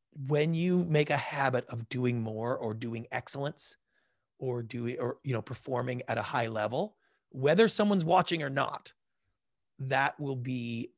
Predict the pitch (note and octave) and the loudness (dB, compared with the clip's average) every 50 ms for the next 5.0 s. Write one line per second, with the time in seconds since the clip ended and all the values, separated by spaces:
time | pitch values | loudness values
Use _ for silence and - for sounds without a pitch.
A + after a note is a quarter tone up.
0 | _ _ _ _ _ - C3 B2+ A#2+ A#2 - A#2+ G#2+ G#2 G#2 - - A#2+ - - | _ _ _ _ _ -6 -4 -2 -2 -2 -4 -6 -8 -8 -8 -10 -10 -14 -14 -16
1 | _ - - C#3+ C#3 C3+ - - - D3+ E3+ F#3 F3 E3 D#3 C#3+ C3+ C3 B2 A#2+ | _ -4 -2 0 0 0 0 0 2 6 8 8 8 8 6 4 4 0 -2 -4
2 | - - C#3 A#2 B2 B2 A2+ - - B2+ A#2+ A2+ A2 - - A#2 A2+ G#2+ A#2 A#2+ | -2 0 0 2 2 0 0 0 0 0 0 0 -2 -4 -4 -2 0 0 0 -2
3 | - C3 A2+ G#2 G#2 G#2+ A2+ A#2+ A#2 A#2+ - - - - A#2 A2 G#2+ - - G#2+ | -2 -4 -4 -4 -4 -4 -2 -2 -2 -2 -2 -4 -4 -2 -2 -2 -2 -2 -4 -4
4 | G#2+ G#2+ G#2+ G#2+ G#2+ G#2+ G#2 A2 A2 A2 A2 - - A#2 G#2+ G2+ - A#2 G#2+ G2+ | -4 -2 -4 -4 -4 -6 -4 -2 -2 -2 -2 -2 -4 -6 -6 -6 -6 -8 -12 -12